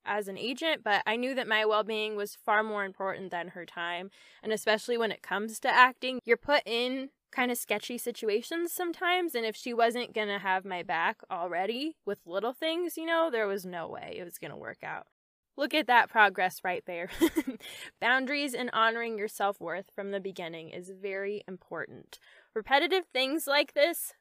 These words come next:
recurring stuff, you know, points to cycles that should probably be addressed 'cause they're still active somewhere in your field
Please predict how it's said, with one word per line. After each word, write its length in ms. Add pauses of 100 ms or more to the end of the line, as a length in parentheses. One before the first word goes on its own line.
recurring 720
stuff, 460
you 160
know, 240 (460)
points 320
to 100
cycles 580
that 180
should 200
probably 520
be 140
addressed 460
'cause 180
they're 160
still 240
active 380
somewhere 340
in 180
your 120
field 380